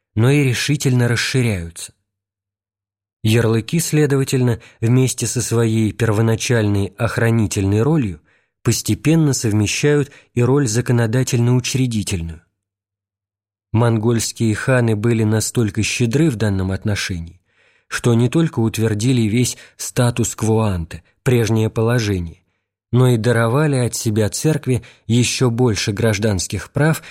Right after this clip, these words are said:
чем власть прежняя национальная. Мы говорим «как будто», потому что неуясненным еще остается вопрос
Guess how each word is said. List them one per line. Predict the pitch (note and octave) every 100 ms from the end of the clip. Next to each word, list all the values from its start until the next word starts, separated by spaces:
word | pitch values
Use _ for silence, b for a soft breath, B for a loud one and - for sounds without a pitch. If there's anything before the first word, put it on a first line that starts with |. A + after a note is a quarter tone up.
| B -
чем | - A#2+ A2+
власть | A#2+ A#2+ - -
прежняя | B2 C3+ A#2+ A#2
национальная. | A2 A2 A#2+ A2 G#2+ F2 D2 C#2 _ _ _ _ _ _ _ _ _ _ _ _ _ _ G#2+
Мы | A#2
говорим | A2 A#2 A#2+ G#2+ F#2+
«как | A2 G#2
будто», | A2+ E3+ E3+ - E2+ b b b
потому | A#2 A#2+ B2+
что | B2 - B2+
неуясненным | A#2 A#2+ A#2+ A#2+ A2 C3+ C3+ B2+ A#2
еще | A2 B2
остается | A2+ - A#2 A2+ -
вопрос | A2 A2+ - D3